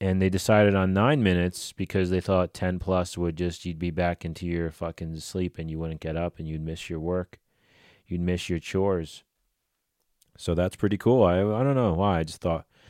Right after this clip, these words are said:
man, snooze. What a, what an amazing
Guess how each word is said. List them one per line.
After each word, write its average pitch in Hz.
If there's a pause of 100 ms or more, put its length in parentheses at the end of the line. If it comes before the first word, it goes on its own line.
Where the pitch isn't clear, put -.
(380)
man, 90
snooze. 82 (640)
What 87
a, 80
what 85
an 85
amazing 80